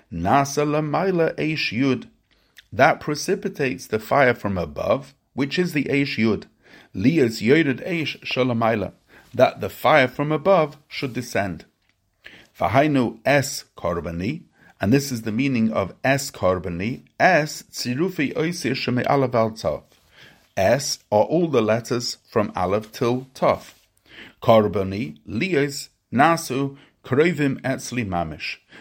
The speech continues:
That these letters become close to me.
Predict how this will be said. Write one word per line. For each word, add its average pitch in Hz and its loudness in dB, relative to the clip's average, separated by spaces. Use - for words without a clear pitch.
That - -4
these 135 0
letters 110 -2
become 104 -2
close 135 -2
to - -8
me. 90 -4